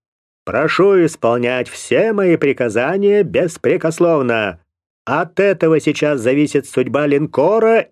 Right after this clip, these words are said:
и наши жизни". "Полностью одобряю", —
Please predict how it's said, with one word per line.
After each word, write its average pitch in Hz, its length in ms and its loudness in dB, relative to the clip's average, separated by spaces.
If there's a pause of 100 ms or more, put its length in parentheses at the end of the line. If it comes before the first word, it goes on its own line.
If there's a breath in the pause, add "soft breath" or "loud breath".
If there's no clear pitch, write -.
и 180 180 2
наши 156 720 -2
жизни". 131 960 0 (840)
"Полностью 220 880 0
одобряю", — 190 1000 0